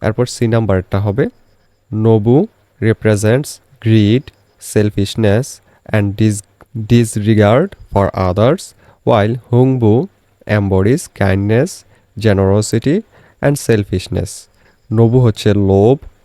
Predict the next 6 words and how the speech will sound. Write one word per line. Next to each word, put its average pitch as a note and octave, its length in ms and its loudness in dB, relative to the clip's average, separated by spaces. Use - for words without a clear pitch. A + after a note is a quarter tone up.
স্বার্থপরতা A2 1080 0
এবং G#2+ 300 0
অন্যদের A#2+ 540 0
অবজ্ঞা G#2+ 480 -2
করার C#3+ 260 0
প্রতীক। B2 460 -2